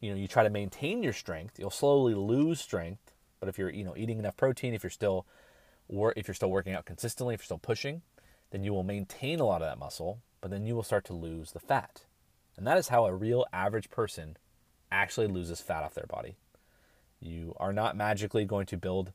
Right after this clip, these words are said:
strength and muscle and lose fat at the same time. All you're probably doing that you don't even realize you're doing, let's say you're building muscle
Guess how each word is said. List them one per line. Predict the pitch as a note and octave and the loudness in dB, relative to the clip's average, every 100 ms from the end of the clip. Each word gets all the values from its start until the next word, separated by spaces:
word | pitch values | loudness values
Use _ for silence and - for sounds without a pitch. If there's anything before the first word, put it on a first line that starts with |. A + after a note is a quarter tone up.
| _ _ _ - | _ _ _ -16
strength | - A2+ G#2 A2 | -2 0 2 0
and | G#2 | 0
muscle | F#2 - F2+ F2 - | 0 0 -2 -4 -6
and | F#2 F#2 | -4 -4
lose | F#2 | -4
fat | - E2+ | -2 -2
at | E2 | -4
the | |
same | - D2+ | -10 -12
time. | E2 A2 E2+ - | -4 -4 0 8
All | D#3 | 8
you're | F3+ | 8
probably | C3+ D3+ C3 G2+ | 10 10 10 4
doing | G2+ G#2+ B2+ C#3 | 0 -2 -2 -2
that | G2+ | -2
you | G2+ | -2
don't | F#2+ G#2 | 0 -2
even | F2+ | -2
realize | F2 F#2 G2 | -2 -2 -2
you're | A2 | -2
doing, | A2+ A#2 B2 - - - _ _ _ - | -2 -2 -4 -12 -20 -20 _ _ _ 4
let's | B2 | 6
say | D#3 | 8
you're | C#3 | 8
building | A#2+ A#2 G2 | 10 8 6
muscle | F#2 - B2+ C#3 | 2 6 6 6